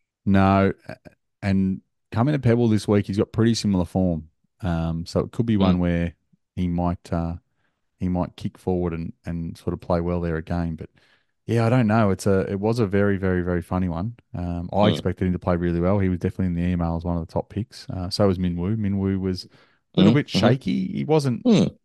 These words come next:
Speaker 1: he wasn't, im-, he wasn't horrendous. He just didn't really do anything super good. And final round,
Speaker 2: Well, he had to
Speaker 1: seventy-three wasn't ideal.
Speaker 2: he had to eagle his, um, his Thursday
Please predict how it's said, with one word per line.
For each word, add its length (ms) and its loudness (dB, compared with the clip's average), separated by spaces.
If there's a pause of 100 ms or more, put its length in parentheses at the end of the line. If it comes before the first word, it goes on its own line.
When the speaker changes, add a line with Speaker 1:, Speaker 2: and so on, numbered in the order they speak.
Speaker 1:
he 100 -8
wasn't, 260 2
im-, 220 2
he 80 -4
wasn't 260 -2
horrendous. 520 0
He 100 -4
just 200 -2
didn't 220 0
really 180 0
do 140 2
anything 300 0
super 280 -4
good. 300 0
And 280 -2
final 280 -2
round, 340 -4 (640)
Speaker 2:
Well, 120 4
he 60 6
had 120 4
to 60 6
Speaker 1:
seventy-three 200 -2
wasn't 260 -6
ideal. 300 -6 (520)
Speaker 2:
he 100 2
had 180 4
to 180 4
eagle 300 6
his, 400 2
um, 560 2
his 240 -6
Thursday 640 0